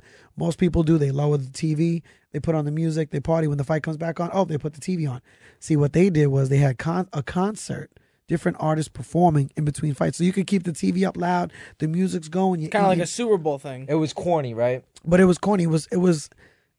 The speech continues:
Speaker 1: it was just like, it, it only targeted, like, one audience, the young, young
Speaker 3: Young
Speaker 2: The
Speaker 3: kids.
Speaker 1: generation.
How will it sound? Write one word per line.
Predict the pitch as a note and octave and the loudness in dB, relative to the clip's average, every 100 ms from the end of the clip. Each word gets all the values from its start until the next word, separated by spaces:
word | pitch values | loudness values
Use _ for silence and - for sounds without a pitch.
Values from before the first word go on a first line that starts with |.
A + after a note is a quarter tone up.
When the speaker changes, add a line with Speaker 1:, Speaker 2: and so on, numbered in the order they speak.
| - | -2
Speaker 1:
it | G3+ | 4
was | A#3 A#3 | 6 6
just | A#3 G#3 | 4 4
like, | G3+ E3+ D3 - _ - | 4 4 2 -6 _ -10
it, | - | -2
it | F#3+ - | 0 2
only | G3 A3 A#3 A3+ | 0 0 -2 -4
targeted, | F#3+ F3 E3+ D#3+ D3+ C#3+ | -2 2 4 4 2 2
like, | C3+ C3+ | 0 -4
one | C#3 C#3+ | -4 -2
audience, | C#3+ C3+ C3 A#2+ - | -2 -2 -4 -8 -12
the | - C#3 | -10 -4
young, | D3+ E3+ F3 E3+ F3 - - _ _ _ _ | 0 2 2 2 -2 -6 -18 _ _ _ _
young | D#3 D#3 E3+ E3+ | -2 4 4 2
Speaker 3:
Young | |
Speaker 2:
The | E3 | -2
Speaker 3:
kids. | D#3+ E3+ | 0 4
Speaker 1:
generation. | G#3 | 4